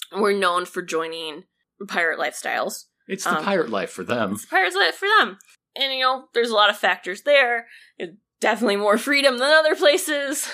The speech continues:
Speaker 2: Including
Speaker 1: <laughs>
Speaker 2: legitimate sailing.
Speaker 1: Yes. Um, so it's said, though, that up to thirty percent of the pirates active between seventeen fifteen and seventeen twenty-five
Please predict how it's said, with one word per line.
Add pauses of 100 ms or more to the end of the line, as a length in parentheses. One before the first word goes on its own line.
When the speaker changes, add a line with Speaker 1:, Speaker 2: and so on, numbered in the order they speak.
(260)
Speaker 2:
Including
Speaker 1:
<laughs>
Speaker 2:
legitimate
sailing.
Speaker 1:
Yes. (460)
Um,
so (520)
it's
said,
though,
that
up
to
thirty
percent
of
the
pirates
active
between
seventeen
fifteen
and
seventeen
twenty-five